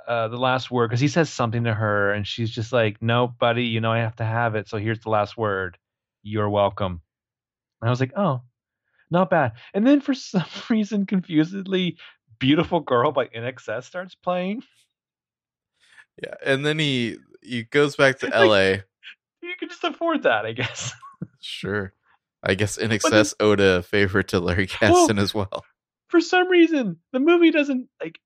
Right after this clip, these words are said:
Speaker 1: like, doesn't carry over through the next scene and into the credits. It, like, fades out as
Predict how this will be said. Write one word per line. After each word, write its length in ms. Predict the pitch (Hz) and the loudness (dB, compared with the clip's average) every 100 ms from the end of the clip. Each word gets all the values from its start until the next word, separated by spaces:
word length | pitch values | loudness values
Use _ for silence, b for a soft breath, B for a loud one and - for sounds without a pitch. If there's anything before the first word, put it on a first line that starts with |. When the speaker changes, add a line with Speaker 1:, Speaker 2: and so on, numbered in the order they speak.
| - | -2
Speaker 1:
like, 180 | 226 233 | -2 0
doesn't 300 | 254 277 302 | -2 -2 -2
carry 380 | - 262 269 254 | 0 2 4 4
over 340 | 208 196 202 170 | 4 2 0 -6
through 340 | - 190 202 | -6 -2 0
the 80 | 175 | 2
next 240 | 175 - - | 0 -2 -4
scene 180 | 190 160 | -2 0
and 80 | 156 | -2
into 160 | 170 | -2
the 100 | 160 | -2
credits. 640 | 151 - 170 143 98 - _ | -4 0 2 2 0 -4 _
It, 140 | 202 214 | -4 2
like, 160 | 202 196 _ - | 2 0 _ 0
fades 280 | 233 220 196 | 2 2 2
out 180 | 190 175 | 2 2
as 140 | 165 | -2